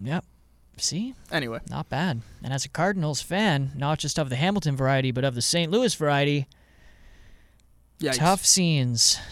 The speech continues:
Speaker 1: Tough scenes. So, Chris, we're gonna do these power rankings a little bit differently this week. It's going to be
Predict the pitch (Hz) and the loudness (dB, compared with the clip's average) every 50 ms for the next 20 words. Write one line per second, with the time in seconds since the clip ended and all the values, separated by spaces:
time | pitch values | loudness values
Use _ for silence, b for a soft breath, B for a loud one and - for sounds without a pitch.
0 | B B - - - 151 160 170 175 - - - - - - - - - - - | B B -2 -2 0 2 4 2 2 0 -4 -10 -14 -14 -14 -4 0 2 4 4
1 | - 165 160 156 143 123 123 117 - - - - - - 226 226 214 - - - | 4 2 2 0 0 -2 0 0 -2 0 2 2 2 4 4 4 2 0 -2 0
2 | - 220 175 139 - - - - 180 196 208 226 226 214 226 220 220 185 - - | 2 4 4 4 2 0 -2 -2 -2 0 0 0 0 0 0 0 -2 0 2 4
3 | 190 185 185 185 180 180 180 175 175 175 170 151 151 151 160 165 160 143 131 123 | 4 6 6 6 6 4 2 2 0 0 -2 0 0 2 2 2 2 0 -2 0
4 | - 208 214 - 208 175 185 196 175 190 180 - - 185 185 185 170 - 147 143 | 0 0 2 2 0 0 0 0 0 0 0 0 0 0 -2 -2 -2 -4 -6 -6
5 | - - 226 247 277 262 220 - 233 185 196 185 185 180 180 185 185 | -6 -4 -4 -4 -4 -6 -6 -6 -6 -4 -4 -2 -2 0 -2 -2 -4